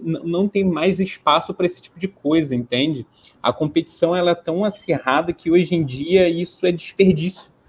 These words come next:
né? E aí desperdício é desperdício de tempo, de processamento de dinheiro, enfim, uma série de coisas. E aí o que acontece? É, pra mim sempre foi um diferencial do tipo assim, quanto mais digital for o banco,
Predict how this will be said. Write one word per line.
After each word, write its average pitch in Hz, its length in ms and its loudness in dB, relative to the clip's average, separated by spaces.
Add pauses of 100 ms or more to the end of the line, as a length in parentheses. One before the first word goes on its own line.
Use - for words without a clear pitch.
(240)
né? 120 300 2
E 139 140 8
aí 165 160 4
desperdício 160 680 -2
é 190 60 4
desperdício 156 460 -4
de 151 100 -4
tempo, 170 320 0
de 139 80 -10
processamento 156 580 -4
de 139 160 0
dinheiro, 160 400 -2
enfim, 160 240 -6
uma 117 160 0
série 170 200 -2
de 180 100 -6
coisas. 107 340 -2 (480)
E 170 120 6
aí 185 180 8
o 196 60 4
que 208 80 0
acontece? 185 560 2 (880)
É, 139 1000 8 (140)
pra 170 140 2
mim 175 140 -2
sempre 214 300 -6
foi 208 140 -4
um 208 60 -2
diferencial 185 640 -4
do 185 80 -6
tipo - 160 -12
assim, 180 260 -6 (540)
quanto 170 320 2
mais 170 440 2
digital 185 560 2
for 165 260 0
o 165 60 2
banco, 131 720 0